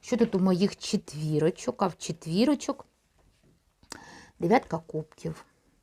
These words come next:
Дев'ятка кубків, насолоджуюсь своїм життям, насолоджуюся, м,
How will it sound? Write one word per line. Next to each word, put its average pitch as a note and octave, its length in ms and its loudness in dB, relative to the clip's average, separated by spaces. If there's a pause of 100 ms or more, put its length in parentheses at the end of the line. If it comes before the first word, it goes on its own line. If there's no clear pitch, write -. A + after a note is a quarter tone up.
(640)
Дев'ятка G#3+ 320 4
кубків, A3 380 2
насолоджуюсь F#3+ 800 2
своїм F#3+ 380 4
життям, D3 580 -4 (140)
насолоджуюся, F#3+ 1400 0 (800)
м, D#3+ 680 -2